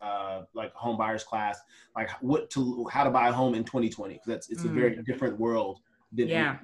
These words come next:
Speaker 1: before. Um, and
Speaker 2: And I'll
Speaker 1: then
Speaker 2: need to talk to you that, 'cause we're, my husband and I wanna buy,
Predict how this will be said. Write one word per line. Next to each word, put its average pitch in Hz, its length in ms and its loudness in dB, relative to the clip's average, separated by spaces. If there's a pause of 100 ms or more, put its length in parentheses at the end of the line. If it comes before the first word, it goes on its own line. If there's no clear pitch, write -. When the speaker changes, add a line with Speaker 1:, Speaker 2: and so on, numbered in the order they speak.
(120)
Speaker 1:
before. 98 460 -2 (540)
Um, 113 540 0 (100)
and 131 180 2
Speaker 2:
And 135 120 6
I'll 185 120 10
Speaker 1:
then 190 80 4
Speaker 2:
need 180 40 2
to 175 100 2
talk 160 280 0
to 160 100 -2
you - 40 0
that, 143 320 0
'cause 151 200 -4
we're, 156 520 4
my 156 180 4
husband 165 300 2
and 151 80 4
I 143 60 4
wanna 156 340 2
buy, 127 480 -2